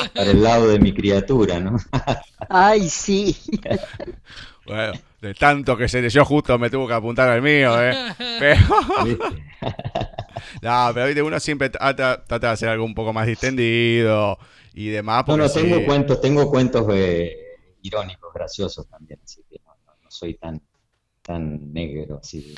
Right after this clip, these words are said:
Speaker 3: <laughs> No, te digo, vamos a hablar y vamos a ver qué se, qué se puede hacer, pero
Speaker 1: Dale,
Speaker 3: no,
Speaker 1: dale,
Speaker 3: no,
Speaker 1: yo
Speaker 3: no, no
Speaker 1: encantado
Speaker 3: vamos
Speaker 1: de
Speaker 3: a
Speaker 1: leerle
Speaker 3: ir.
Speaker 1: un cuentito, aunque sea una o dos veces al mes, no, no hay, no hay drama con eso. Eh,
Speaker 3: Dale.
Speaker 1: hoy es mi día libre, así que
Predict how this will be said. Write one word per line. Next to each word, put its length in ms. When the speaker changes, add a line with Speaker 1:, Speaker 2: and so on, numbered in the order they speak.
Speaker 3:
<laughs> 280
No, 280
te 100
digo, 300
vamos 320
a 60
hablar 340
y 20
vamos 260
a 60
ver 160
qué 160
se, 240
qué 140
se 120
puede 220
hacer, 300
pero 720
Speaker 1:
Dale, 240
Speaker 3:
no, 80
Speaker 1:
dale, 140
Speaker 3:
no, 80
Speaker 1:
yo 60
Speaker 3:
no, 20
no 60
Speaker 1:
encantado 380
Speaker 3:
vamos 160
Speaker 1:
de 60
Speaker 3:
a 40
Speaker 1:
leerle 200
Speaker 3:
ir. 140
Speaker 1:
un 40
cuentito, 400
aunque 180
sea 200
una 180
o 40
dos 100
veces 260
al 140
mes, 240
no, 200
no 100
hay, 60
no 60
hay 100
drama 300
con 180
eso. 320
Eh, 80
Speaker 3:
Dale. 200
Speaker 1:
hoy 120
es 80
mi 120
día 200
libre, 360
así 200
que 140